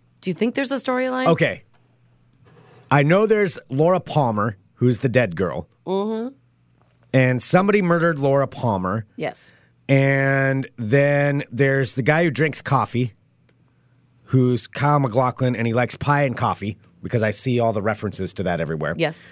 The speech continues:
Speaker 2: So he, he eats pie and coffee, but he's not very smart.
Speaker 1: He's very smart.
Speaker 2: And, oh, he's very smart.
Speaker 1: Oh, sorry, I won't correct you until I'm talking about it. Yes,
Speaker 2: Okay.
Speaker 1: all right, so
Speaker 2: I thought he was kind of like a bumbling, like, "Doop,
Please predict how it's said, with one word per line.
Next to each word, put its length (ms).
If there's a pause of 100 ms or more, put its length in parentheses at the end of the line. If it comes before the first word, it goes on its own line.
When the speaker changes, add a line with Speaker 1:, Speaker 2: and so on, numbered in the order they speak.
Speaker 2:
So 180
he, 400
he 220
eats 100
pie 220
and 120
coffee, 460 (300)
but 100
he's 320
not 220
very 220
smart. 580 (100)
Speaker 1:
He's 160
very 220
smart. 340
Speaker 2:
And, 280
oh, 160
he's 160
very 340
smart. 320
Speaker 1:
Oh, 80
sorry, 200
I 40
won't 160
correct 240
you 80
until 220
I'm 160
talking 320
about 160
it. 40
Yes, 80
Speaker 2:
Okay. 220
Speaker 1:
all 40
right, 220
so 240
Speaker 2:
I 80
thought 160
he 40
was 100
kind 120
of 60
like 140
a 60
bumbling, 480
like, 180
"Doop, 160